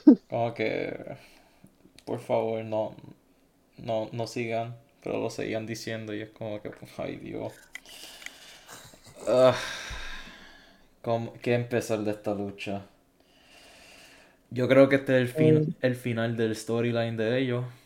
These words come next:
Speaker 1: No, no, no pienso que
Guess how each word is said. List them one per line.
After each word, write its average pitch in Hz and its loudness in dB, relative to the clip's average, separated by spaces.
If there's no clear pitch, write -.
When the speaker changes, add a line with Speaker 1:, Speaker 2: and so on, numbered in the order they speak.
Speaker 1:
No, 110 -4
no, 113 0
no 113 -2
pienso 110 -2
que 98 -2